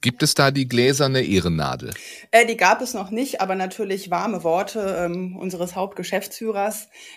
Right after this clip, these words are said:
Speaker 2: Nein, also Spaß beiseite. Ähm, ja, ich bin jetzt seit fünfzehn Jahren beim B V Glas. Das ist eine lange Zeit. Ich muss gestehen, ich hätte auch gar nicht gedacht, ähm,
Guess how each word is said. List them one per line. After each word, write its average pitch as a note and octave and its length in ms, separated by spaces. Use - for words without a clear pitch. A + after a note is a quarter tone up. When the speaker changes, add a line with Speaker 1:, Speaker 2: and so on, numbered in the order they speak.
Speaker 2:
Nein, E3 220
also F#3 180
Spaß F3+ 300
beiseite. F#3 600
Ähm, D#3+ 420
ja, F3+ 180
ich F3 100
bin G3 120
jetzt F3 180
seit E3+ 160
fünfzehn A3 460
Jahren F3+ 300
beim G3 160
B G3+ 120
V F#3 220
Glas. E3 460
Das G3 180
ist G3 180
eine E3+ 440
lange E3+ 340
Zeit. F3 480
Ich - 60
muss A3+ 160
gestehen, A#3 300
ich A#3+ 140
hätte A3+ 240
auch - 120
gar F#3 200
nicht A3+ 220
gedacht, F#3 600
ähm, G#3 520